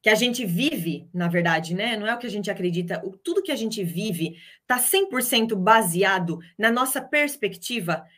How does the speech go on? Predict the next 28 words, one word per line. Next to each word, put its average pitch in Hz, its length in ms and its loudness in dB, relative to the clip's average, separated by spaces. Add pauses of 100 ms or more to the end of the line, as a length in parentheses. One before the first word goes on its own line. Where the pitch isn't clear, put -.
na 233 140 2
nossa 247 320 0
neurótica, 233 1080 0 (200)
na 240 300 4
ótica 285 500 2
neural 226 600 2
com 226 100 -10
a 208 100 -4
qual 208 200 0
a 214 60 2
gente 208 320 -4
enxerga 214 520 2
o 175 80 0
mundo. 214 240 -2
Neural 180 440 0
ou 190 60 -4
neuronal 175 440 -2
é 190 40 -4
a - 40 -4
mesma 196 240 -6
coisa, 165 300 -8
tá? 202 240 -10 (200)
Pra 175 140 -6
vocês 165 300 -10
não 170 160 0
confundirem. 165 520 -8 (4000)
Por 349 160 0
quê? 180 400 -2